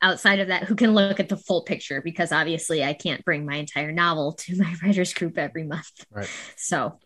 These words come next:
Speaker 2: Well, that's good. So, uh, for those listening, developmental editors, like, big story picture, you know, things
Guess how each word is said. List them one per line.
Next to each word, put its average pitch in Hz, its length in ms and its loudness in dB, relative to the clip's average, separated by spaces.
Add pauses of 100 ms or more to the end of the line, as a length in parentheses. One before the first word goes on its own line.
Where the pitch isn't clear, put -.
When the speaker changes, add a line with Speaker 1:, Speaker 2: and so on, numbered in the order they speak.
(880)
Speaker 2:
Well, 135 80 6
that's 156 140 2
good. 135 360 6
So, 156 340 10
uh, 135 180 8
for 143 160 4
those 151 180 8
listening, 147 340 6
developmental 131 540 6
editors, 123 500 4
like, 110 180 2 (200)
big 120 220 4 (420)
story 123 460 6
picture, 113 720 2 (100)
you 131 100 -4
know, 110 120 -2
things 110 540 -2